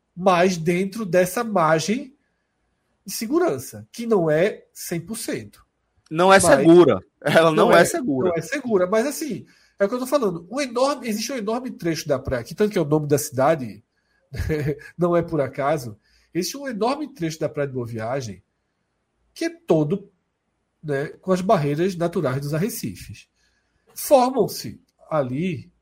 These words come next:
Speaker 1: quando
Speaker 2: As
Speaker 1: a maré tá
Speaker 2: piscinas
Speaker 1: baixa,
Speaker 2: naturais.
Speaker 1: e até quando tá média, piscinas naturais, que são seguras. O banho ali é seguro, pô. Não existe relato de ataque ali, eu acho que nunca
Speaker 2: Porque,
Speaker 1: vai existir.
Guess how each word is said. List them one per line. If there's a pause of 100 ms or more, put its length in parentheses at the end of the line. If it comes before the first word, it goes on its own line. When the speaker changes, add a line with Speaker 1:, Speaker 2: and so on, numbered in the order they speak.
(140)
Speaker 1:
quando
Speaker 2:
As
Speaker 1:
a
maré
tá
Speaker 2:
piscinas
Speaker 1:
baixa,
Speaker 2:
naturais.
Speaker 1:
e
até
quando
tá
média, (300)
piscinas
naturais, (520)
que
são
seguras.
O
banho
ali
é
seguro,
pô. (640)
Não
existe
relato
de
ataque
ali,
eu
acho
que
nunca
Speaker 2:
Porque,
Speaker 1:
vai
existir.